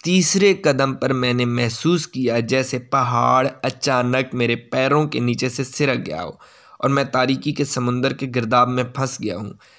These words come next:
जिसकी खौफनाक लहरें मेरा सांस पी रही थीं और मुझे बुरी तरह उछाल उछाल कर नीचे और भी नीचे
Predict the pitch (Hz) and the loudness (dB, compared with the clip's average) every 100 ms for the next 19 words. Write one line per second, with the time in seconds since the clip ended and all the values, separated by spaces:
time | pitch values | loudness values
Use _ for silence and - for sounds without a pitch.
0 | _ 151 147 160 147 180 135 - 139 147 | _ -2 0 -2 -2 -2 -2 -2 0 2
1 | 147 131 127 139 139 151 147 131 127 123 | 0 0 2 2 2 2 0 0 0 -2
2 | - 160 170 165 - 131 123 110 107 110 | -2 2 2 2 -2 0 0 0 -2 -4
3 | 120 113 - - - - 151 160 165 165 | -6 -8 -12 -20 -14 0 2 2 2 0
4 | 131 151 175 185 156 143 131 - 135 143 | 0 2 2 2 2 2 2 0 2 4
5 | 151 - 135 - 131 139 143 135 127 123 | 2 0 -4 0 2 2 0 -2 -2 0
6 | 135 135 151 151 147 - - _ - 139 | -2 -2 0 2 0 -6 -20 _ -2 4
7 | 156 160 147 143 147 131 135 127 143 139 | 6 4 2 0 0 0 -2 0 0 0